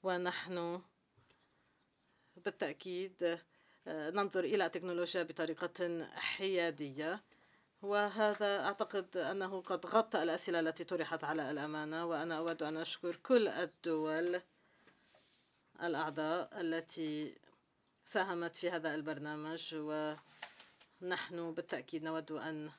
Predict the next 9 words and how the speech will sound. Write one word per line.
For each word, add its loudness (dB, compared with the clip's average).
نضمن -4
للجميع -2
من -4
أننا -2
سنبذل -4
كل 6
الجهود -2
للتأكد 2
من -4